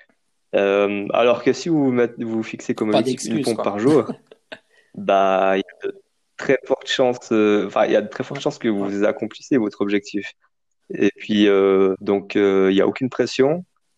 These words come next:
Speaker 1: Donc, vous allez le faire, euh, plus facilement, plus volontiers. Et puis, euh, il y a de très grandes chances que vous fassiez bien plus que votre objectif. Et puis, euh, alors que si vous étiez fixé vingt pompes par jour, euh, peut-être vous les,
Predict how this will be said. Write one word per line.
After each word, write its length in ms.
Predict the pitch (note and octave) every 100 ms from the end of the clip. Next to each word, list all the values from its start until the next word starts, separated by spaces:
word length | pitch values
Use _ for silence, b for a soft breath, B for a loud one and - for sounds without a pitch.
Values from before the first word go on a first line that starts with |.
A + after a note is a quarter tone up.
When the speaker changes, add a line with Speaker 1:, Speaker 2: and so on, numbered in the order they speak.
| _ _ -
Speaker 1:
Donc, 300 | A2 G2+ -
vous 80 | G#2+
allez 140 | G2+
le 40 |
faire, 380 | G2+ - A#2 G#2
euh, 140 | G2 G2
plus 220 | - G#2+
facilement, 680 | A2 G#2+ G#2+ A2 D3 E3 D#3
plus 120 | - G#2 G#2 -
volontiers. 600 | G#2+ G#2+ G#2 - C3+ D#3+ b b _ _ _ -
Et 160 | G#2 G2
puis, 300 | - G#2 G#2+
euh, 400 | G2+ G2 G2 F#2+
il 60 |
y 60 | F#2+
a 80 | F#2+
de 280 | A2 F#2+ G2
très 220 | - A2
grandes 200 | G#2 G#2
chances 220 | B2 A#2
que 120 | -
vous 140 | G2+ G2
fassiez 500 | - G2 - G2+ G2
bien 260 | G2 G#2
plus 360 | G#2+ - A2+ -
que 300 | - G2 F#2+
votre 260 | G2+ G2
objectif. 500 | G2+ G#2+ A#2 B2+ G#2+ - b b _ _ _ _
Et 80 | G2
puis, 260 | F#2+ G2+ G2+
euh, 300 | F#2+ F#2+ F#2+
alors 220 | F#2 -
que 80 | A2
si 160 | - C3+
vous 240 | C3 B2+
étiez 200 | C3 -
fixé 520 | - B2+ - A#2+ A#2
vingt 240 | G#2 A2 A2
pompes 200 | A#2 G#2+
par 200 | A2 G#2+
jour, 340 | B2+ C#3+ G#2+
euh, 80 | G2+
peut-être 320 | G2 A2+ -
vous 100 | G2+
les, 260 | G2+ G2